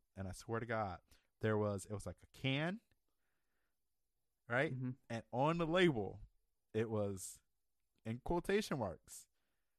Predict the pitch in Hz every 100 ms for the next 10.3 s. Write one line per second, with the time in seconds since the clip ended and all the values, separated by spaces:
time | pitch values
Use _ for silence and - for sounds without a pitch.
0 | _ - - - 165 196 269 294 _ _
1 | _ _ _ _ _ _ - 139 147 185
2 | - - - _ _ _ _ _ - 131
3 | 131 131 135 165 185 _ _ _ _ _
4 | - - 131 113 110 113 151 _ _ _
5 | _ _ - - 156 151 156 156 160 _
6 | _ _ - 110 - 143 - - 147 135
7 | 143 135 - - _ 107 101 60 - _
8 | _ _ _ _ _ _ _ _ _ _
9 | _ _ _ _ _ _ _ _ _ _
10 | _ - 131